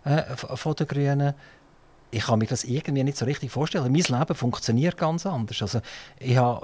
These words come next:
ich bin tagtäglich mit irgendwelchen Fragen konfrontiert und jeden Tag tue ich mich eigentlich fragen, in welche Richtung will ich das beantworten, wie will ich das Problem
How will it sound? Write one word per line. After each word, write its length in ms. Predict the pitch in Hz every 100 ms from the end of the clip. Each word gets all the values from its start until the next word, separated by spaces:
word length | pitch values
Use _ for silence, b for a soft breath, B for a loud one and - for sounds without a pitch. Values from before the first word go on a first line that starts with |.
| 73
ich 60 | 127
bin 140 | 123
tagtäglich 520 | 131 160 139 170 -
mit 140 | 143 143
irgendwelchen 380 | 151 139 127
Fragen 320 | 123 123 143 -
konfrontiert 640 | 131 139 135 - 131 -
und 120 | 120
jeden 460 | 120 104 113 123 120
Tag 320 | 120 117 - B B -
tue 120 | 120
ich 80 | 110
mich 100 | 101
eigentlich 140 | 95
fragen, 240 | 101 98
in 120 | 101 92
welche 220 | 101 85
Richtung 400 | 113 - 107 107
will 80 | 104
ich 80 | 104
das 140 | 101
beantworten, 640 | 107 123 180 - 143 139
wie 60 | 120
will 100 | 104
ich 80 | 101
das 160 | 104 -
Problem 600 | 101 90 82 85 98